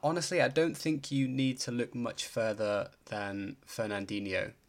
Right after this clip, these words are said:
Pundit Jermaine Jenas actually described his performance as the most complete defensive midfield display you'll ever see. And I mentioned on this podcast a couple of weeks ago, actually, that he was the one player that Manchester City really could not afford to lose.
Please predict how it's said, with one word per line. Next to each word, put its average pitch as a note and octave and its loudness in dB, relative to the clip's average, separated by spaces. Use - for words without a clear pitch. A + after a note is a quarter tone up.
Pundit F3 2
Jermaine C3+ 6
Jenas A#2+ 4
actually A#2+ 4
described A#2+ 4
his - -10
performance G#2 -2
as - -2
the A2+ -6
most G#2+ 0
complete C#3 -2
defensive A#2+ -2
midfield A2+ -2
display F#2+ -2
you'll G2 -6
ever G#2 -2
see. - -2
And A#2+ 0
I C3 4
mentioned F#3+ 0
on C3 2
this B2+ 0
podcast B2 -4
a - -8
couple C3+ -2
of A#2+ -2
weeks C#3 -2
ago, G#2 0
actually, - -4
that - -4
he D3+ 2
was D3 0
the B2+ -2
one C3 4
player A#2+ 0
that - -6
Manchester A2 -4
City G2+ -4
really G#2 -4
could - -10
not G2 0
afford F#2+ -8
to - -6
lose. G2 -8